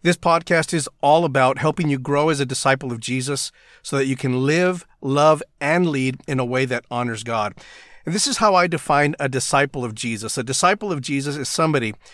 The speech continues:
whose greatest desire in life is to be like Jesus and to live for Jesus.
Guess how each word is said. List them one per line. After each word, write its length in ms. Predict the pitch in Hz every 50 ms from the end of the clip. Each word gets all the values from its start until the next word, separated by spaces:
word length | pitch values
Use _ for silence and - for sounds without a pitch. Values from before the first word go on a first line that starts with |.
| - - - - _ -
whose 180 | - 170 127 127
greatest 480 | - - 156 156 175 208 202 196 -
desire 420 | 208 180 156 160 143 147 165 160 151
in 160 | 135 127 123
life 300 | 120 123 139 143 - - -
is 220 | 143 135 120 -
to 320 | - - 131 123 117 110 - _ - 120 113
be 160 | - 175 185
like 260 | 190 185 170 170 165 147
Jesus 480 | 139 143 135 135 127 135 143 131 - - -
and 200 | 131 123 120 -
to 100 | - 131
live 400 | 120 123 135 139 139 135 131 - - _ _
for 580 | _ - - - - 170 151 147 143 139 135 135
Jesus. 640 | - 127 117 - 135 123 120 104 110 110 - -